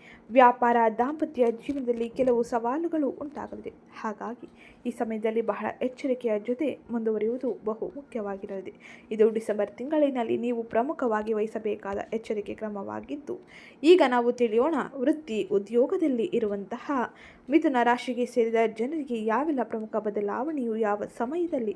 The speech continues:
ಆಗಲಿದೆ ಎಂದು. ಈ ತಿಂಗಳ ಮೊದಲಾರ್ಧದಲ್ಲಿ ಉದ್ಯೋಗಿಗಳಿಗೆ ಅದ್ಭುತವಾದ ಫಲಿತಾಂಶವನ್ನು ಪಡೆದುಕೊಳ್ಳುವ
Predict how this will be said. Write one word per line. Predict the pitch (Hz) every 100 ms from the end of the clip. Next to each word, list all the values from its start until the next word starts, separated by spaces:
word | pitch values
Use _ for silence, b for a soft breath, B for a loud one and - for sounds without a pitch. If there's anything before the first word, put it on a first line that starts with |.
| -
ಆಗಲಿದೆ | 302 311 294 226 202 -
ಎಂದು. | 214 - - B B B -
ಈ | 302 311
ತಿಂಗಳ | 311 254 247
ಮೊದಲಾರ್ಧದಲ್ಲಿ | 247 247 226 226 262 339 311 247 -
ಉದ್ಯೋಗಿಗಳಿಗೆ | 196 214 226 202 - 320 320 - B B -
ಅದ್ಭುತವಾದ | 247 277 - 381 311 240 226 226
ಫಲಿತಾಂಶವನ್ನು | 233 269 403 349 302 - 277 240 240
ಪಡೆದುಕೊಳ್ಳುವ | 240 285 349 262 226 214 277